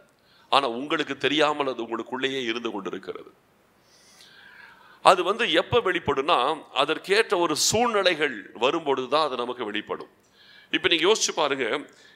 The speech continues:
இப்ப தானியேலுக்குள்ள இந்த காரியத்தை முதல் அதிகாரம் பதினேழாம் வசனத்திலேயே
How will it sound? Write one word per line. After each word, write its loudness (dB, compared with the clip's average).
இப்ப 2
தானியேலுக்குள்ள 0
இந்த 2
காரியத்தை -2
முதல் 0
அதிகாரம் 0
பதினேழாம் 0
வசனத்திலேயே -2